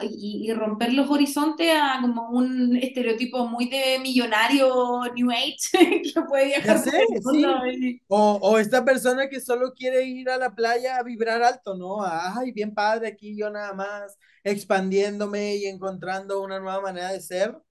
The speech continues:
Speaker 2: Pero también hay Sagitarios muy trabajadores y también hay Sagitarios que usan ese fuego mutable para llegar lejos en la vida, ¿no? O sea, eh, sí,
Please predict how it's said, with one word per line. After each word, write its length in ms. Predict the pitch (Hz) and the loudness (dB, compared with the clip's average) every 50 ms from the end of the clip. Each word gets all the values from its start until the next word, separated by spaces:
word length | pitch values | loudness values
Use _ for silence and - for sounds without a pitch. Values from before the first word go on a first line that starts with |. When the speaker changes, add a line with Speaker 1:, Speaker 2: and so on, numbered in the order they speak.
| _ _ _ _ _ _ _ _ _ _ | _ _ _ _ _ _ _ _ _ _
Speaker 2:
Pero 140 | - 196 202 | -8 -6 -4
también 280 | 208 214 208 220 233 269 | -2 0 0 2 2 0
hay 60 | 294 | 0
Sagitarios 480 | 311 320 294 269 226 269 262 285 269 254 | -2 -4 -4 -2 -2 -2 -2 -2 -2 -4
muy 240 | 254 240 254 262 262 | -2 -2 -2 -2 -4
trabajadores 800 | 302 285 277 269 - 247 226 202 196 214 247 214 165 151 156 170 | -6 -8 -8 -8 -10 -8 -4 -4 -4 -4 -4 -6 -6 -8 -10 -12
y 60 | 185 | -6
también 260 | 165 185 185 185 185 | -4 -2 -2 0 -2
hay 80 | 208 220 | -2 0
Sagitarios 720 | 214 233 233 226 - - 196 196 208 208 214 220 214 - _ _ _ _ _ _ _ _ _ _ | 0 -2 -2 -2 -2 -2 0 2 2 0 0 -2 -6 -12 _ _ _ _ _ _ _ _ _ _
que 180 | - 196 196 196 | 2 4 4 4
usan 340 | 196 202 208 208 233 226 226 | 4 2 -2 -2 0 0 0
ese 200 | 233 220 240 233 | 2 2 2 0
fuego 340 | 233 - 220 214 208 208 214 | 0 0 -2 -2 0 -2 -2
mutable 520 | 214 214 208 208 - 196 190 196 202 202 | -2 -4 -4 -2 -2 -2 -2 -2 -4 -6
para 220 | 196 - 190 185 180 | -4 -2 -2 -2 -2
llegar 360 | 180 180 175 170 180 185 180 | -2 -2 -4 -2 -2 -2 -2
lejos 360 | 190 196 220 226 226 220 - 180 | -2 -2 -2 -4 -6 -10 -10 -10
en 80 | 160 151 | -10 -10
la 80 | 143 143 | -10 -10
vida, 220 | 143 135 135 131 | -12 -14 -12 -12
¿no? 200 | 135 143 156 170 | -10 -10 -10 -12
O 100 | 175 156 | -12 -12
sea, 360 | 151 156 151 147 143 139 135 _ _ _ _ _ _ _ | -8 -6 -4 -4 -4 -6 -10 _ _ _ _ _ _ _
eh, 280 | - 170 160 160 160 156 | -8 -6 -4 -4 -4 -4
sí, 400 | 156 - 214 220 226 202 - 135 | -4 -2 -2 0 0 -2 -4 -8